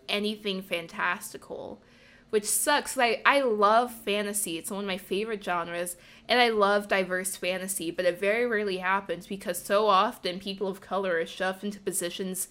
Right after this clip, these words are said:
where history and oppression are the only things that they're compared by.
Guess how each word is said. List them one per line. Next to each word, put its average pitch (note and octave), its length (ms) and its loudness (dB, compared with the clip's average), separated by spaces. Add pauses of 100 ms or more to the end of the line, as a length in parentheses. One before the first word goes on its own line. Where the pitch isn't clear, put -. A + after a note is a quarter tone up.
(380)
where G3+ 180 4
history G#3 520 2
and F#3+ 100 2
oppression G3 480 -4
are F3 80 -2
the E3+ 140 -6
only F#3 240 -4
things F3+ 300 -6
that E3+ 120 -6
they're E3+ 140 -4
compared G#3 640 -6
by. - 480 -10